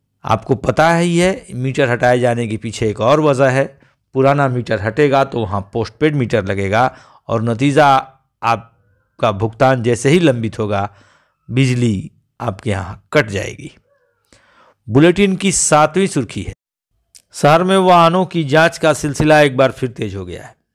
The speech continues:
वैसे गाहे बगाहे शहर के चौक चौराहों पर जांच होती रहती है, विशेषकर हेलमेट की जांच होती है, ट्रिपल लोडिंग की। कागजात से अभी लोगों को निजात मिली हुई है, क्योंकि प्रशासन थोड़ी नरमी बरतता है, लेकिन लोगों को अपने रवैये में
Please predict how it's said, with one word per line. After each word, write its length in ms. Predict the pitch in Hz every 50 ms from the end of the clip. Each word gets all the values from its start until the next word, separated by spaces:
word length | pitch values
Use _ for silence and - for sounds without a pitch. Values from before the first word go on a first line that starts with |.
| _ _ _ _ -
वैसे 240 | 123 135 - - 170
गाहे 280 | 143 143 135 127 143 165
बगाहे 360 | 151 160 151 156 156 160 170
शहर 240 | 160 - 127 143 147
के 100 | 151 160
चौक 260 | 135 - 147 143 135
चौराहों 360 | - - 139 135 127 127 143 135
पर 160 | - 139 131
जांच 280 | 117 123 127 127 -
होती 200 | 120 104 - 156
रहती 320 | 143 127 113 - - 107 101
है, 220 | 110 127 - - - _ _ _ _ _ _ - 127
विशेषकर 500 | 139 139 - 185 185 185 - 202 196 165
हेलमेट 400 | 131 139 147 151 156 160 135 -
की 120 | 151 131
जांच 240 | 120 117 113 104 -
होती 240 | 107 98 - 127 117
है, 120 | 127 139
ट्रिपल 360 | 135 - 123 120 104 127 110
लोडिंग 340 | 107 107 113 117 98 80 85
की। 280 | 92 - - - - - _ _ _ _ _ _ _ _ _ - _ _ _ _ _ _ -
कागजात 480 | 147 147 156 160 151 170 170 180 147 -
से 200 | - 170 170 165
अभी 180 | 151 143 160
लोगों 280 | 156 143 147 147 151 147
को 120 | 143 147
निजात 400 | 143 139 139 131 131 139 147 143 139
मिली 220 | 139 143 135 135 135
हुई 220 | 127 131 131 127
है, 60 | 135
क्योंकि 320 | 135 - 135 117 101 - 117
प्रशासन 480 | 110 - 110 - 117 107 - 147 139
थोड़ी 300 | - - - 123 135 147
नरमी 320 | 139 113 104 98 107 123 117
बरतता 400 | 98 110 107 101 101 - 127 123
है, 100 | 143 156
लेकिन 300 | 147 123 101 - 127 113
लोगों 240 | 110 117 117 127
को 140 | 117 - 123
अपने 220 | 110 - 120 113 107
रवैये 340 | 107 107 104 107 110 113
में 180 | 113 127 156